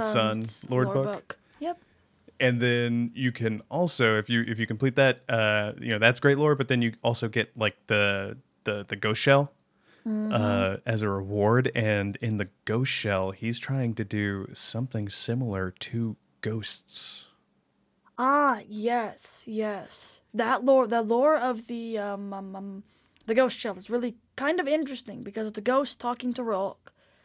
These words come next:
Speaker 1: And then at the end, something speaks through the ghost and then destroys the ghost.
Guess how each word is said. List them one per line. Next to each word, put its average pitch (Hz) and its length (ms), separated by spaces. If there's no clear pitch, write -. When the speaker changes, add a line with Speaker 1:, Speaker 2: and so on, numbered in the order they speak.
Speaker 1:
And 226 100
then 240 140
at 240 160
the 202 220
end, 220 500
something 247 400
speaks - 640
through 311 240
the 240 140
ghost - 800
and 247 160
then 240 100
destroys 220 440
the 165 100
ghost. - 460